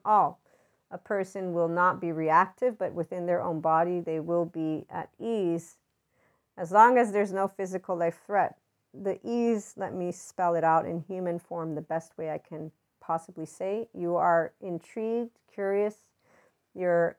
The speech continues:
in a space of neutrality at most, but there's a hint of curiosity. So you engaging with somebody who's a complete opposite person and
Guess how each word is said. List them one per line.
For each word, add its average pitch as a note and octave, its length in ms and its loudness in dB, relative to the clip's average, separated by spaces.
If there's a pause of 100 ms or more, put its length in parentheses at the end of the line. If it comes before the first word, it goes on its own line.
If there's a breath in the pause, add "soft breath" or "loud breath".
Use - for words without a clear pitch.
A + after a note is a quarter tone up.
in F#3+ 180 -4
a F3 80 -2
space F3 460 -6
of D#3 120 -8
neutrality G#3 720 4
at G#3 140 2
most, G3+ 500 0
but - 220 -10
there's E3+ 200 -4
a D#3 80 -2
hint G#3 300 -6
of F#3+ 180 -14
curiosity. D#3+ 540 -2
So - 160 -16
you E3+ 260 -2
engaging G3 540 0
with F3+ 160 -4
somebody D3+ 500 -6
who's D#3+ 280 -4
a - 100 -8
complete B3 680 -8
opposite G#3 520 0
person F#3 600 -8
and D3+ 120 -8